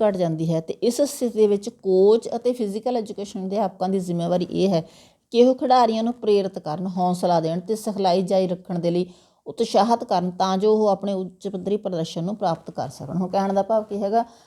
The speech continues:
ਵੀ ਜਦੋਂ ਕੋਈ ਵੀ ਟ੍ਰੇਨਿੰਗ ਹੁੰਦੀ ਆ, ਤਾਂ ਫਿਰ ਕਈ ਵਾਰ ਬੱਚ-, ਅਮ,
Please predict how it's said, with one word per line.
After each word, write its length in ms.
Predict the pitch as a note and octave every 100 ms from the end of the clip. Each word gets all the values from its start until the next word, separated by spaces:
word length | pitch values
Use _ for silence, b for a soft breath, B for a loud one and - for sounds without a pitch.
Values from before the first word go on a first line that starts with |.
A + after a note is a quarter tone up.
| B -
ਵੀ 140 | F#3+
ਜਦੋਂ 480 | G3 F#3+ F#3 G3 G3
ਕੋਈ 300 | F#3+ G3 G#3
ਵੀ 220 | A3 A3+ A3 b b b
ਟ੍ਰੇਨਿੰਗ 300 | - G3 F#3+
ਹੁੰਦੀ 380 | F#3+ F3 D3+ E3
ਆ, 180 | D#3+ F3 F3 _ _
ਤਾਂ 140 | F3
ਫਿਰ 240 | F3 F#3 F3+ F3+ E3+ E3+
ਕਈ 160 | - F3
ਵਾਰ 180 | F3
ਬੱਚ-, 280 | E3+ E3 -
ਅਮ, 340 | F3 E3 E3